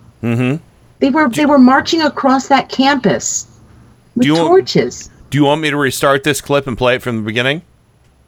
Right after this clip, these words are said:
Speaker 2: Yeah, i-, it's up to you, Ken. I'm sorry
Speaker 1: No,
Speaker 2: for
Speaker 1: no, no.
Speaker 2: interrupting.
Speaker 1: No, no, I, I, I don't. Uh,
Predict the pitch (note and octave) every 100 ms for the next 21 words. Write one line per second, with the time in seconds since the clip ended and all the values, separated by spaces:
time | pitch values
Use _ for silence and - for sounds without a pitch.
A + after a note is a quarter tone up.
0 | _ _ - - - - - C4 F4+ E4+
1 | - C#4 A3+ G#3 G#3+ A3 B3+ C4+ - D3
2 | E3+ E3+ G3 F3 F3 C#3 C3 C#3 A#3+ A3+
3 | G3 F3+ C3 C#3 D#3+ D#3+ C3+ D#3 C3+ C#3+
4 | C#3+ E3 E3 - C3+